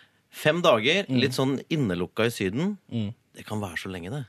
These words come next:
Speaker 2: Men så du tenker
Speaker 1: Det kan
Speaker 2: det
Speaker 1: være så utrolig lenge, de fem dagene.
Speaker 2: Så det er viktigere med selskapet enn stedet, er det det du tenker? Eller ikke at Tenerife er så mye bedre enn Norge, men det er i hvert fall varmere, da.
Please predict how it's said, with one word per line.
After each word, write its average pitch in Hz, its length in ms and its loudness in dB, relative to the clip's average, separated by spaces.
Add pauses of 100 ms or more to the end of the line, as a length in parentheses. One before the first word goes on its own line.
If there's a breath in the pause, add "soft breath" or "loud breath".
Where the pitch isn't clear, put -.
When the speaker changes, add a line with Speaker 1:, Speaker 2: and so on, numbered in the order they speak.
Speaker 2:
Men 131 100 4
så 160 120 2
du 190 80 2
tenker 147 240 2
Speaker 1:
Det 147 80 2
kan 147 160 4
Speaker 2:
det 139 80 6
Speaker 1:
være 98 160 2
så - 100 -6
utrolig 110 920 -4
lenge, 233 280 -4
de 151 140 -10
fem 117 180 -2
dagene. 107 440 -2
Speaker 2:
Så - 80 -2
det 147 120 4
er 202 60 0
viktigere 120 260 0
med 143 120 2
selskapet - 640 -2
enn 117 120 2
stedet, 113 400 -2
er 131 200 0
det 113 100 0
det - 20 0
du 107 280 -2
tenker? 151 320 -2
Eller 135 160 4
ikke - 80 0
at 117 60 -2
Tenerife 151 480 -2
er 127 80 -2
så 131 120 0
mye 120 180 2
bedre 104 280 0
enn 120 60 2
Norge, 151 220 0
men 254 100 2
det - 20 2
er 220 100 2
i 190 40 0
hvert - 20 0
fall 220 180 0
varmere, 190 220 -2
da. 302 80 -6